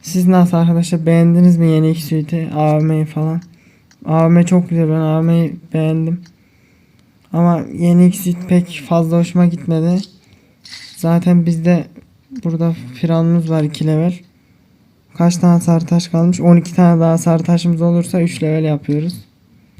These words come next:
İnşallah sarı taş falan verirse Firavun'u üçe basacağım. Hadi. Vurdum.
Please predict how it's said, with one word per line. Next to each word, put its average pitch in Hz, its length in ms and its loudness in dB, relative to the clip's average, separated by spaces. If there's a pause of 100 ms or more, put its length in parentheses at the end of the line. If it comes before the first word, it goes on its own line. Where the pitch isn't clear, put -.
(880)
İnşallah 175 320 -2
sarı 165 260 -4
taş 175 180 -2
falan 165 380 -2
verirse 170 440 0 (840)
Firavun'u 160 420 -2
üçe 165 240 0
basacağım. 160 480 -4 (880)
Hadi. 156 500 -4 (480)
Vurdum. 165 520 -2